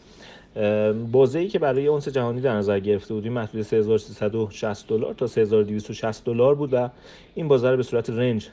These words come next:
در نظر گرفته بودیم. تنها پالسی که این وسط توی، اه، اونس جهانی تاثیرگذار بود، جنگ بین اسرائیل و ایران بود که خیلی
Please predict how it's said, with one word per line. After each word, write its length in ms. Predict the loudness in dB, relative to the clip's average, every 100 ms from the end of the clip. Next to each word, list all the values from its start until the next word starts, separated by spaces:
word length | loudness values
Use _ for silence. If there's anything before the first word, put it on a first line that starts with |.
| -14
در 100 | -6
نظر 300 | -4 0 0
گرفته 340 | 0 0 0 0
بودیم. 240 | 0 -2
تنها 460 | -2 -4 -2 -2 -2 -8 -20 -20
پالسی 380 | 0 2 2 -2
که 100 | -4
این 120 | -2
وسط 320 | -2 -2 -2 -4
توی، 520 | -8 -6 2 4 4 -2 -14 -6
اه، 80 |
اونس 340 | -4 -2 -4 -4
جهانی 220 | -2 -2
تاثیرگذار 560 | -4 -6 -4 -2 2 2
بود، 160 | 0
جنگ 280 | 0 0 0
بین 200 | -4 -4
اسرائیل 520 | -4 -4 -4 0 0
و 40 | -2
ایران 280 | -2 -2
بود 120 | -4 -8
که 100 | -2
خیلی 360 | 0 0 -4